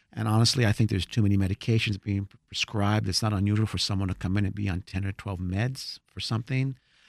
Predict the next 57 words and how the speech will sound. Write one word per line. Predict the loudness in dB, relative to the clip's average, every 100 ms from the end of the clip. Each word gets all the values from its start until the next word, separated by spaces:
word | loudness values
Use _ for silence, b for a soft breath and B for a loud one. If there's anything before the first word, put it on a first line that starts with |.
| b -10
And | -6 -4
so | -4
a | 0
lot | 4
of | 4
these | 0
are |
to | -2
take | -4 0
care | 0
of | 0 0
the, | 0 0 -2
um, | -2 -4 _ _ _ _
side | 6 8 8
effects | 4 0 0
of | 0
other | 2 4
medications. | 4 0 -6 -8 -8 -10 -18 _ _ b b b b b b -6
So | 6 8 8 6 2
that's | 2 4
all | 4
stresses | 4 2 0 0
on | -2 -2
the | -4
adrenal, | -8 -6 -8 -8 -8
all | -8
these | -6 -8
things. | -10 -16 -18 -20 _ _ _ _ _ 0
And, | 6 8 8 6
um, | 4 2 -2 _ _ _ _ _ _ -12 -12 _
uh, | -2 -2 -2 -12 _ _
certainly | 2 4 6 6
a | 4
thing | 4 4
that | 4 4
people | 2 2
will | 2
notice | 2 2 0 0
if | 0
they've | 2 2
ever | 4
been | 2
to | 2
the | -2
chiropractor | 0 0 2 -2 0 -4
and | -2
they | -2
feel | -4 -6
sore | -6 -2 -2
or | -2
pain | -4 -4 -4
after | -4 -8 -8
an | -10
adjustment, | -4 -2 -2 -4 -8 -8
that's | -8 -4
an | -4
adrenal | -6 -6 -6 -6 -8